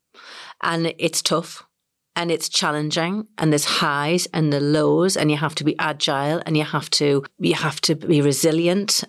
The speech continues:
and, you know, it can be an emotional journey, and there's many times you wanna quit.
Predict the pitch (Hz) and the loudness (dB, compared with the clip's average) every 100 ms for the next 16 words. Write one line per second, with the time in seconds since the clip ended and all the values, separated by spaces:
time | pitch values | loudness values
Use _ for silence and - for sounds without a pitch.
0 | _ - 156 139 139 139 139 - - - | _ -6 -2 -2 -2 0 0 -2 -6 -18
1 | - - - - _ _ - 185 151 139 | -18 -18 -20 -20 _ _ 0 0 2 2
2 | 143 147 - 147 147 139 143 170 160 180 | 2 0 0 2 2 4 4 4 2 0
3 | 170 156 170 160 160 160 160 160 - - | 0 0 2 2 0 -2 -2 -4 -6 -4
4 | 143 143 147 147 156 156 165 165 165 160 | -2 -2 -4 -2 2 2 2 0 -2 -2
5 | 160 160 156 151 143 135 - - 170 185 | 0 2 2 2 2 0 0 2 2 0
6 | - - | -2 -4